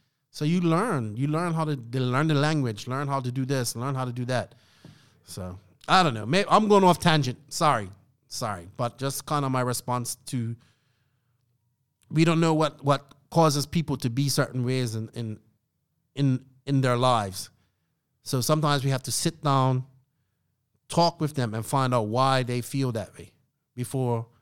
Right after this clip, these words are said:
we judge and before we say that they aren't a good person or they should strive to be better. We need to know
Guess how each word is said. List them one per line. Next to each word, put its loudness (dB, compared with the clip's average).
we -6
judge -4
and -6
before -6
we -6
say -6
that -6
they -2
aren't 0
a -6
good -4
person -8
or -12
they -8
should -8
strive -4
to -16
be -6
better. -6
We -2
need 0
to -6
know -2